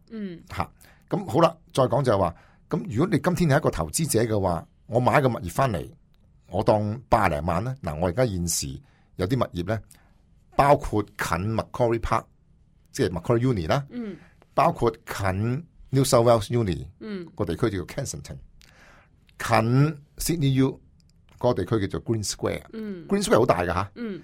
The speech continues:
Speaker 2: Green Square 包括咗部分嘅 Zetland 啊，部分嘅 Waterloo 啊，部分嘅 Rosebery 啊，部分嘅 Alexandria，呢啲就係叫做 Green Square。OK。
Speaker 1: 係。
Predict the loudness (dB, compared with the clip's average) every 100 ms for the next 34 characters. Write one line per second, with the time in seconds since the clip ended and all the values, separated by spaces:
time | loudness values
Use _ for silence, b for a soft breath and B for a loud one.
0 | B B 0 0 2 2 2 0 0 2
1 | 2 2 -4 _ _ -4 -2 -2 0 0
2 | 2 0 0 -6 -4 -2 -2 -2 -4 -4
3 | -4 -2 0 -2 -4 -4 -4 0 0 0
4 | -4 B B _ -4 -2 -2 -2 -2 0
5 | 2 4 4 6 4 4 0 -2 -2 0
6 | -2 0 -2 -6 b b b -8 -4 -2
7 | 0 0 0 -2 0 0 0 -2 -6 -6
8 | -6 -4 -4 -4 -4 -6 b b -8 -6
9 | -4 -2 -2 0 -2 -4 -2 0 0 -4
10 | -12 _ _ _ _ -8 -4 -4 -6